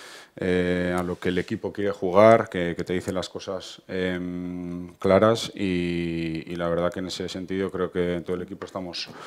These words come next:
estamos muy contentos. Está claro que cada entrenador, eh, trae su librillo y, y bueno, eh, de Ernesto, pues bueno, eh, es un entrenador que creo que, que le gusta que, que el equipo sea muy vertical, que, que tras robo, pues bueno, intentemos, eh, mirar hacia adelante lo más rápido posible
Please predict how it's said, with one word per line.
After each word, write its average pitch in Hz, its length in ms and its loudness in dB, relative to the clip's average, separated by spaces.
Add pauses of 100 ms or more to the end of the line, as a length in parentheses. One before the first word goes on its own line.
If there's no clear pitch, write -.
(520)
estamos 110 340 2
muy 107 100 0
contentos. 101 580 0
Está - 220 -4
claro 95 260 2
que 98 100 -2
cada 101 180 2
entrenador, 98 600 -2 (200)
eh, 92 760 0 (240)
trae 98 220 2
su - 120 -4
librillo 101 640 4
y, 82 440 0
y 87 60 -4
bueno, 87 300 -2 (180)
eh, 82 420 -12
de 80 120 -8
Ernesto, 87 340 -4
pues 85 140 -4
bueno, 92 280 -4 (120)
eh, 85 640 -6 (180)
es - 120 -12
un 87 80 -8
entrenador 90 400 -8
que 92 100 -6
creo 92 220 -2
que, 87 260 6 (1120)
que 117 100 10
le 107 80 8
gusta 107 360 6
que, 101 260 6
que 104 80 -2
el 104 80 0
equipo 104 260 -2
sea 110 220 0
muy 107 120 -2
vertical, 110 600 8
que, 92 420 4
que 98 80 0
tras 90 240 -2
robo, 98 320 -4
pues 98 140 -6
bueno, 98 260 -4
intentemos, 95 640 -4
eh, 98 220 -2
mirar 98 260 2
hacia 95 300 -2
adelante 98 320 -4
lo 98 80 -8
más 95 180 -6
rápido 95 280 -4
posible 117 600 4